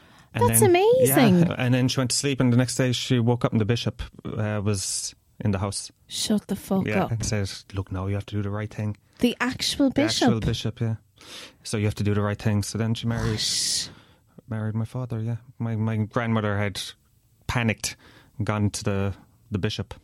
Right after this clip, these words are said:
Speaker 2: She made an emergency
Speaker 1: Made
Speaker 2: call.
Speaker 1: emergency.
Speaker 2: But I mean,
Speaker 1: Hi.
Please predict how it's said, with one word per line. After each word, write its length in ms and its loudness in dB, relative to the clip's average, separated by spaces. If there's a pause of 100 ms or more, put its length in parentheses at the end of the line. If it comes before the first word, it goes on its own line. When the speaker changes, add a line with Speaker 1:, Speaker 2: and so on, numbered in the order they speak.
(120)
Speaker 2:
She 220 -2
made 260 4
an 100 2
emergency 560 2
Speaker 1:
Made 140 2
Speaker 2:
call. 200 4
Speaker 1:
emergency. 580 2
Speaker 2:
But 160 6
I 40 6
mean, 120 6
Speaker 1:
Hi. 100 2